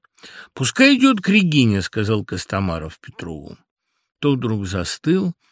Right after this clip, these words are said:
уставившись взглядом на другой берег Невы, его черные зрачки подернулись синеватой пленкой. Мне сразу захотелось спать. «Только ни в коем случае не говорить Регине,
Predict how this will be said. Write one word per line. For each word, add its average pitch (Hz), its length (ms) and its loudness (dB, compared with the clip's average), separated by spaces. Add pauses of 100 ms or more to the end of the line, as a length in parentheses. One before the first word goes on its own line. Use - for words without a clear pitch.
(160)
уставившись 95 680 -6
взглядом 90 540 -4
на 87 120 -8
другой 92 360 -6
берег 80 420 -8
Невы, 117 380 -4 (340)
его 113 260 -2
черные 107 520 -2
зрачки 101 460 -4
подернулись 123 720 -2
синеватой 120 600 -2
пленкой. 87 460 -8
Мне 87 220 -8
сразу 101 260 -8
захотелось 90 640 -12
спать. - 480 -18 (640)
«Только 135 480 2
ни 113 160 -2
в 113 80 -10
коем 156 340 0
случае 156 540 0
не 131 100 0
говорить 131 400 0
Регине, 123 640 0